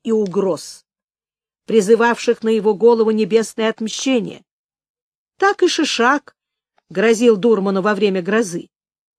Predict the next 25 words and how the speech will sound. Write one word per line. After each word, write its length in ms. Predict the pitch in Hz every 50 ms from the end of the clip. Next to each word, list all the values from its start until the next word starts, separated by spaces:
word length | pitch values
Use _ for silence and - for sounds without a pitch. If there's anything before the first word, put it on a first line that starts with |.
| _ _ _ _ _ _ _ _ _ _
Но 280 | - 160 180 208 240 254
он 180 | 254 254 254
не 100 | 262 254
стал 480 | 240 - - _ - 254 262 269 269 254
бы 160 | 202 233 247
главой 640 | 208 185 190 208 214 185 202 240 269 277 262 233 - _ _ _ _ _ _ _
эфравской 920 | - 185 202 - - 196 202 233 254 - - - - - - 226 220 202 - _ _ _ _ _ -
Ауслафы, 1000 | - 208 262 294 294 285 - - - 247 233 233 220 190 170 - - - - - _ _ _ _ _ _ _ -
если 500 | 165 147 143 190 254 269 254 - - 240
бы 120 | 214 254
не 120 | 254 254 247
научился 600 | 240 247 240 233 - - 285 285 254 - 269 240
пропускать 640 | - 247 233 - 233 - - - 240 262 262 -
это 180 | 247 233 - 240
мимо 240 | 214 226 233 226 233
ушей. 420 | 226 - - - 220 190 - - _ _ _ _ _ _ _ _ _ _ _ _ _ _ _
И 140 | - 160 180
каждый 520 | - - 202 214 226 208 190 196 226 226 214
раз 260 | 208 226 233 220 -
он, 140 | 233 220 214
не 100 | 233 208
задумываясь, 640 | 190 214 196 180 240 254 240 240 233 233 233 - 214
отвечал 640 | 208 202 - 202 202 - - 240 247 247 233 220 _ _ _ _ _ -
презрительной 680 | - 226 233 190 190 208 269 262 - 262 240 240 247 247
насмешкой. 800 | 233 240 226 - 254 262 294 269 - - - - - - -